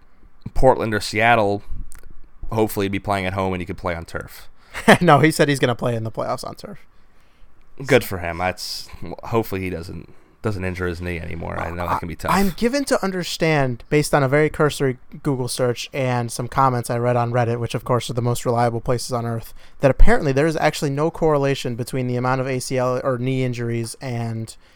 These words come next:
Speaker 2: playing on turf. Which is interesting, 'cause in my life, I've always assumed that it was a fact that, like, "Oh, yeah, that makes sense. Turf injures people more." I'm given to understand that's not true.
Speaker 1: I,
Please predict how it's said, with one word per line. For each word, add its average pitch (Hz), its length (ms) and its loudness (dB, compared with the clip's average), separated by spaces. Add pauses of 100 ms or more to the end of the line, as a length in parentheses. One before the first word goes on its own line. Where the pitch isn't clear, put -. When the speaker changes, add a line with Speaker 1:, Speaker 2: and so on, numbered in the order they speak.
(360)
Speaker 2:
playing 127 240 2
on 117 140 -2
turf. 110 440 -6 (1600)
Which 160 120 -4
is 185 100 -2
interesting, 226 400 -2
'cause 143 120 -2
in 147 140 0
my 180 120 4
life, 196 280 2
I've 160 200 0
always 160 400 2
assumed 160 440 -4
that 131 120 0
it 135 80 -4
was 139 240 -6
a 139 60 -4
fact 165 340 2
that, 143 100 -6
like, 156 140 -4
"Oh, 254 80 2
yeah, 220 140 2
that 196 140 0
makes 202 180 -6
sense. 180 260 -2
Turf 160 300 0
injures 151 320 -6
people 143 260 -6
more." 147 300 -4 (560)
I'm - 240 -4 (280)
given 135 220 -2
to 135 60 -4
understand 156 360 -4
that's - 80 -14
not 180 120 -2
true. - 300 -6 (1700)
Speaker 1:
I, 120 200 0